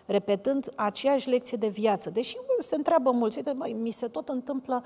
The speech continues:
Da, ți se întâmplă la același lucru pentru că l-ai înțeles atunci. Sau n-ai știut cum să-l închizi la vremea respectivă.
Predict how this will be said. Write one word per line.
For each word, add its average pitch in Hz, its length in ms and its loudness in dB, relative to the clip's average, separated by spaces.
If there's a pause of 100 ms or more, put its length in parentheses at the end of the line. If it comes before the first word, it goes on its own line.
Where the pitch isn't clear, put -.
(240)
Da, - 140 -10
ți - 120 -2
se 254 100 2
întâmplă 294 460 0
la 247 80 4
același 254 380 2
lucru 285 160 -2
pentru 277 180 -4
că 285 60 -4
l-ai 294 100 -4
înțeles 277 360 -2
atunci. 233 440 -4 (680)
Sau 220 200 4
n-ai 262 160 4
știut 277 320 -4
cum 269 160 -2
să-l 262 220 0
închizi 254 360 -2
la 254 120 6
vremea 247 240 2
respectivă. 220 580 -2